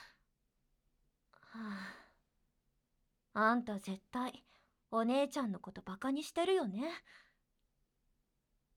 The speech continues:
とりあえず隣、失礼するね。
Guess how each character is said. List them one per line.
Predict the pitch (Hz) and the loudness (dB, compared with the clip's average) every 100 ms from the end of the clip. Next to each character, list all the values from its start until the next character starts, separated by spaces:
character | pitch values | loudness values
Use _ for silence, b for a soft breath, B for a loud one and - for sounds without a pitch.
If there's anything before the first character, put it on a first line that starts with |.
| _ _ | _ _
と | 233 208 | -4 0
り | 247 | 2
あ | 277 285 | 4 2
え | |
ず | 269 196 | 0 -8
隣、 | 190 214 254 285 - _ _ _ _ | -4 -2 -2 -6 -12 _ _ _ _
失 | - - 311 | -20 -6 0
礼 | 311 269 | 2 0
す | - | -4
る | 196 | -6
ね。 | 196 311 | -2 -2